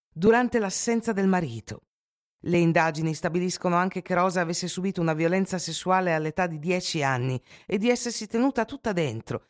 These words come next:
senza mai chiedere un sostegno, un aiuto. Olindo, dal canto suo, si indigna maldestramente alle accuse di strage.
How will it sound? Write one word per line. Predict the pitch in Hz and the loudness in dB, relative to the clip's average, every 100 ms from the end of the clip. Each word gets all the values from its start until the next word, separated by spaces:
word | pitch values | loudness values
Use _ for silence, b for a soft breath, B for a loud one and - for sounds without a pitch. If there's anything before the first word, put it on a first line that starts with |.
| _ | _
senza | - 208 208 | -2 0 2
mai | 196 196 | 0 2
chiedere | 208 196 | 2 2
un | 175 | 0
sostegno, | - 156 202 175 131 117 113 | -4 -4 -2 0 0 -2 -2
un | 127 | -2
aiuto. | 151 165 127 - - _ _ _ _ _ _ _ _ | 0 0 -2 -6 -12 _ _ _ _ _ _ _ _
Olindo, | 165 165 170 156 143 | 0 2 2 2 2
dal | 131 | 0
canto | 131 156 151 | -2 -4 -4
suo, | - 202 196 - b b | -6 -2 0 -2 b b
si | - 247 | -6 0
indigna | 247 240 247 240 220 | 4 4 4 4 4
maldestramente | 208 202 196 196 190 208 202 190 180 | 2 0 -2 0 0 0 0 2 2
alle | 170 165 | 2 0
accuse | 156 - 180 170 | -6 -6 -2 -2
di | 139 | -4
strage. | - 123 104 107 104 - | -8 -8 -8 -8 -12 -14